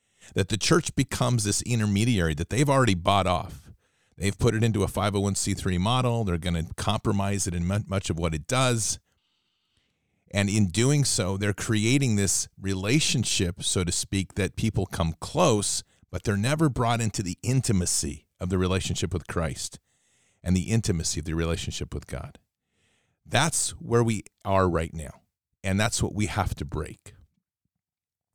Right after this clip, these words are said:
We have to be prepared this year for some unbelievable ex-, things that are going to happen. And I truly believe that as we walk into this year, we are going to be confronted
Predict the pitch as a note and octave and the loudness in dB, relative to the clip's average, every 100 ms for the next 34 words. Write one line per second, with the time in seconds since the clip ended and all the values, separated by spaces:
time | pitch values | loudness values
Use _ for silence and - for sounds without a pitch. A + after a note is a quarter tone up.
0 | _ _ - _ _ G2 D3 D#3 D3 B2+ | _ _ -20 _ _ 4 4 4 2 0
1 | A#2+ - G#2 - A2 G2+ F#2 - G2+ F2+ | 0 0 2 4 4 4 0 0 2 0
2 | - E2+ - E2+ D#2+ _ _ - C3 B2+ | 0 -4 -2 -4 -4 _ _ 0 2 2
3 | A2+ G2 G#2+ G2+ E2+ E2 D2 _ _ _ | 0 0 0 0 0 -2 -4 _ _ _
4 | - - _ _ - G2+ F#2 F2 D#2+ D#2+ | -20 -20 _ _ -4 0 0 0 -4 -2
5 | E2 D#2+ - D#2 - C2 F#2+ G#2 - D3+ | -4 -4 -6 -8 -10 -8 -6 -4 2 2
6 | C#3+ A2+ G#2 G2+ A#2+ G2 E2 E2 D#2+ A2 | 2 0 0 -2 -2 -4 -4 -6 -2 0
7 | A2+ G#2 G#2 - G2+ F#2 F#2 - F#2+ E2 | 0 0 -2 -2 -2 -2 -2 -4 -2 -2
8 | C#2+ - - - - G#2+ B2+ G#2 A2 G#2 | -2 -8 -20 -14 -2 2 2 2 2 2
9 | F#2 F#2 - F2 - - G#2 G#2 - C#2+ | 0 -4 -2 -2 -2 -4 0 0 0 -8
10 | - | -10